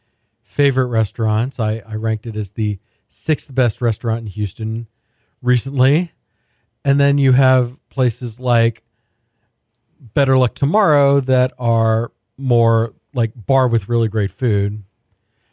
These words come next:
And I would say that the Toasted Coconut lies somewhere in between,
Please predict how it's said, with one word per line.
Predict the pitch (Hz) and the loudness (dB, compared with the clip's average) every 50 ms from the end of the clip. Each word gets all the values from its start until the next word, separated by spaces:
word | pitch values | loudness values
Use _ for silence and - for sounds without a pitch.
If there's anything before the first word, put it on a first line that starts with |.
| _ _ | _ _
And | _ 123 127 - - | _ -6 -6 -4 -2
I | - 135 139 | -2 0 2
would | 143 139 131 | 2 0 -2
say | - - - 139 135 | -2 -2 -2 -2 0
that | 123 120 110 | -2 -4 -6
the | _ 117 | _ -16
Toasted | - - 139 131 120 - 123 113 | -4 -2 -2 -2 0 -4 -8 -6
Coconut | _ 135 123 113 - 123 117 113 117 113 - | _ -2 -2 0 0 -2 -2 -2 -4 -4 -4
lies | 127 117 113 113 110 107 107 107 107 104 - - _ _ _ _ _ _ _ _ _ _ _ _ _ _ _ | -2 0 0 2 2 0 0 0 -2 -4 -6 -12 _ _ _ _ _ _ _ _ _ _ _ _ _ _ _
somewhere | _ - - 175 170 160 160 156 | _ -4 -4 -2 0 2 0 0
in | - 175 147 139 139 | 0 0 0 0 0
between, | 123 110 _ - - 180 175 156 139 127 120 117 117 120 120 107 | -2 -6 _ -6 -2 0 2 2 4 2 2 2 0 -2 -4 -4